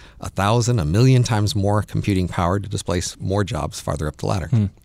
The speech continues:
Speaker 2: So let's go with a little bit of storytelling. And anytime you're writing a book about a hundred years from now, obviously there's going to be a lot of storytelling. It's a story, it's in your head. What's remarkable about your book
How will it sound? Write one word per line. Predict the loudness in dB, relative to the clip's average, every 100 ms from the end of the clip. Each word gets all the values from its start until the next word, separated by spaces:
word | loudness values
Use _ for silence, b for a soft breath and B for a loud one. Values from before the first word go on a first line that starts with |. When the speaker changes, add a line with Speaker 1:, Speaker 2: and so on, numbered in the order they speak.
| B B B -4
Speaker 2:
So | 0 2
let's | 2 0
go | 2 2 2
with | 0 2
a |
little | 2 0
bit | 0
of | -2
storytelling. | 0 0 0 0 0 0
And | 0
anytime | 0 0 0 2
you're | 2
writing | 0 0 -2
a |
book | 0 -2 0
about | -2 -2
a |
hundred | -2 -2 0 0 0
years | 0 0
from | 0 0
now, | 0 -4 -2
obviously | -2 0 -2 0 0
there's | 0 0
going | 0 0 0
to |
be | 0
a | 0
lot | 2 2
of | 0
storytelling. | -2 -2 0 0 0 0
It's | -2 -2
a |
story, | -2 0 0 0
it's | 0 0
in | 0
your | 0
head. | 0 0 -2 B B B B 0
What's | 0 2
remarkable | 2 2 2 2 0 2
about | 2 2
your | 2
book | 2 0